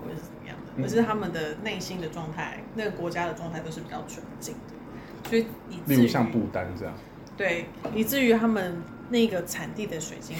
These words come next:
Speaker 1: 的意识也都是这样，或者也可以说是他们那一个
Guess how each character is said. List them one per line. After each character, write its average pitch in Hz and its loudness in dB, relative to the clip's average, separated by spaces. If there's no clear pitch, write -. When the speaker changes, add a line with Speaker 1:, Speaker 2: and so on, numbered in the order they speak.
Speaker 1:
的 160 -4
意 165 -6
识 - -6
也 160 -6
都 160 -10
是 - -6
这 - -10
样， - -10
或 359 8
者 175 2
也 175 -2
可 254 4
以 226 8
说 220 4
是 233 2
他 240 4
们 240 2
那 226 6
一 214 2
个 165 -2